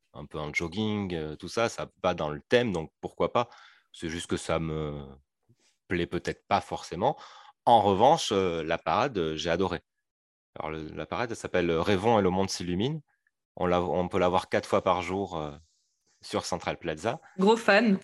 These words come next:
Speaker 1: Et, euh, bah, j'aime beaucoup la parade, j'adore la musique. Pour le coup, en musique, on a un mélange, hein, parce que quand ils arrivent, ça commence sur une chanson qui s'appelle, euh,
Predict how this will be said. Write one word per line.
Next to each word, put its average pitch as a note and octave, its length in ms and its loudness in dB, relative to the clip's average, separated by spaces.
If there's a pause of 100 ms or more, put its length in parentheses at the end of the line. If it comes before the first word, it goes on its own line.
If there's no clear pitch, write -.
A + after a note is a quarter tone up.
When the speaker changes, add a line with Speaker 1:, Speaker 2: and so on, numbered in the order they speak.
(360)
Speaker 1:
Et, A#2 340 4
euh, E2 520 -6 (280)
bah, C3 220 2
j'aime A2 240 2
beaucoup A2+ 200 4
la D3 120 8
parade, B2+ 280 2
j'adore A2 260 2
la C3+ 100 2
musique. A2 360 -6 (800)
Pour G#2+ 100 2
le A2 80 6
coup, E3 140 4
en C#3+ 80 8
musique, B2 320 0
on G2 120 2
a F#2 60 4
un F#2 120 4
mélange, B2 340 2
hein, A#2+ 100 0
parce - 220 -8
que E2+ 180 -4 (880)
quand F#2+ 200 -2
ils G#2+ 140 2
arrivent, A2 500 4
ça F2 240 -2
commence G2+ 400 0
sur E2+ 120 -6
une E2+ 100 -4
chanson F2+ 400 -2
qui F2+ 100 -8
s'appelle, E2+ 400 -2
euh, D#2 340 -2